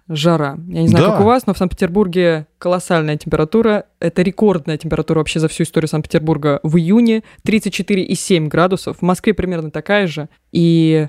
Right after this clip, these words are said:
Speaker 1: надо было что-то с этим делать. Но сейчас, кстати, на тот момент, когда мы записываем этот подкаст, в Санкт-Петербурге пошли дожди, в Москве ливень. Я не знаю, как в ваших городах. Но в целом можно, конечно же, на будущее, вдруг такая жара повторится, ещё разок нас накроет в июле и в августе, надо понять,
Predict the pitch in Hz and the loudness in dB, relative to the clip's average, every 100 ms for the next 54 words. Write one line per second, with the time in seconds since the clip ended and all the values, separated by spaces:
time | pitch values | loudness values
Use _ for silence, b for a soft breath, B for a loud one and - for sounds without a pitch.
0 | - - 175 190 214 - 165 202 185 - | -6 -4 0 2 0 0 2 2 2 0
1 | 185 180 196 196 208 170 170 160 240 247 | -6 -4 0 2 2 2 0 -2 -2 0
2 | 220 196 180 185 202 185 170 175 170 160 | 0 0 0 0 0 0 0 0 0 0
3 | 165 170 170 160 156 175 - 262 - _ | 0 -2 0 -2 -2 -2 0 -2 -2 _
4 | - 185 - 185 175 165 143 160 175 170 | -8 -6 -2 -2 0 -2 -4 -4 0 0
5 | 170 196 254 196 160 156 - 160 156 202 | 2 0 0 0 0 -2 -2 0 2 4
6 | 240 226 165 156 160 151 156 151 160 165 | 4 2 2 0 0 -2 -4 -4 0 0
7 | 170 247 - B B - 208 - 277 277 | 2 0 -2 B B 0 0 0 2 2
8 | 262 - _ 175 190 190 185 180 175 185 | 0 -4 _ 0 0 0 0 0 0 0
9 | 170 170 196 180 185 160 - 156 151 214 | 0 2 2 2 0 0 -2 -2 0 0
10 | 269 180 175 165 160 156 - 170 185 262 | 0 0 0 2 0 -2 -2 0 0 -2
11 | - 226 - 170 175 165 165 160 165 156 | -4 -6 -6 -2 0 0 0 -2 -4 -4
12 | 160 - 160 160 160 156 156 196 247 220 | -2 0 0 0 0 0 0 0 -2 -6
13 | - 151 B B B 190 196 165 165 247 | -6 -8 B B B -2 -2 -2 0 -2
14 | - | -4